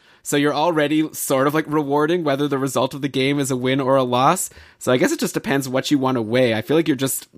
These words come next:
putting more weight on the final result of the game. Uh, I guess there is that strategy, right? Sometimes, but there's already strategy of whether or not to play your goalie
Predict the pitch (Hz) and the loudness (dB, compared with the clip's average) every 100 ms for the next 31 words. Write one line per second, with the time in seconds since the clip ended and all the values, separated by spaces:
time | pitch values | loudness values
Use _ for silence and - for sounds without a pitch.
0 | - 151 147 127 131 139 120 127 123 - | -4 2 2 2 2 2 4 4 4 0
1 | 120 120 - 123 127 120 113 120 120 110 | -2 -2 -2 -2 -2 -2 -2 -2 -4 -8
2 | 104 123 120 104 107 - _ _ _ _ | -2 0 0 -2 -6 -10 _ _ _ _
3 | _ - 117 117 131 180 180 139 147 147 | _ -4 -2 0 0 2 2 2 2 2
4 | 131 - - - - 131 143 123 104 107 | 2 -4 -20 -18 -4 2 2 0 -2 -2
5 | 135 147 160 151 147 180 175 220 311 285 | 0 0 2 0 0 0 0 0 0 0
6 | 349 - 139 131 123 123 127 123 120 135 | 0 0 0 0 0 0 2 0 -4 -6
7 | 131 127 123 127 131 139 | -4 -2 -2 -2 0 0